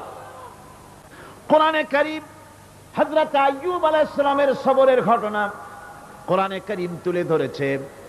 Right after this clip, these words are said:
হযরত আইয়ুব আঠারোটি বছর পর্যন্ত রোগের মধ্যে পড়ে আছেন।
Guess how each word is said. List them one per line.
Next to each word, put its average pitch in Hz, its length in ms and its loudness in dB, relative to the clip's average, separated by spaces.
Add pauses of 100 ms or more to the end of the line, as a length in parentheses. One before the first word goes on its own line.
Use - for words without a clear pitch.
(280)
হযরত 139 380 2
আইয়ুব 143 460 0 (680)
আঠারোটি 170 520 0
বছর 185 460 0
পর্যন্ত 160 600 -4
রোগের 156 380 4
মধ্যে 156 420 2 (240)
পড়ে 156 220 2
আছেন। 151 460 0